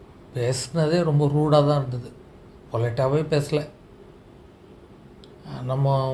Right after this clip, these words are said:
ஃப்ரண்ட் சீட்ல உட்காரும்போது ரொம்ப சீட்டு இதா இருக்குது, வெர்டிகலானா கொஞ்சம் சாய்ச்சி உட்கார்றதுக்கு நம்மளே அதை பண்ணிப்போம். அந்த மாதிரி உட்காந்தா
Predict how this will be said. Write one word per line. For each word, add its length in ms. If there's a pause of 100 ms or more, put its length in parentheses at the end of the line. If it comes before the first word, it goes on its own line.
(100)
ஃப்ரண்ட் 400
சீட்ல 240
உட்காரும்போது 520
ரொம்ப 560 (340)
சீட்டு 380
இதா 180
இருக்குது, 340
வெர்டிகலானா 680
கொஞ்சம் 360
சாய்ச்சி 400 (1000)
உட்கார்றதுக்கு 460
நம்மளே 320
அதை 240
பண்ணிப்போம். 520 (160)
அந்த 120
மாதிரி 240
உட்காந்தா 600